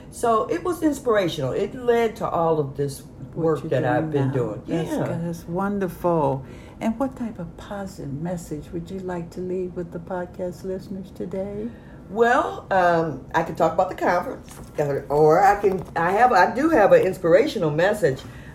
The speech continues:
Speaker 1: Um, I say, "Don't focus on regrets.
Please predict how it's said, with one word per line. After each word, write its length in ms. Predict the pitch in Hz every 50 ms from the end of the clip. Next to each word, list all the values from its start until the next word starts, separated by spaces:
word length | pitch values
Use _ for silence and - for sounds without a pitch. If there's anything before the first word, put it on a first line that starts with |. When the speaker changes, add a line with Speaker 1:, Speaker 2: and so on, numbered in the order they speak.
| - - -
Speaker 1:
Um, 220 | 170 170 156 156 - -
I 120 | 180 185
say, 300 | - - - 160 - 165
"Don't 320 | - 220 302 359 359 -
focus 340 | - 311 277 277 302 285 -
on 200 | 269 247 240 233
regrets. 680 | 240 240 202 160 190 180 165 151 - - - - -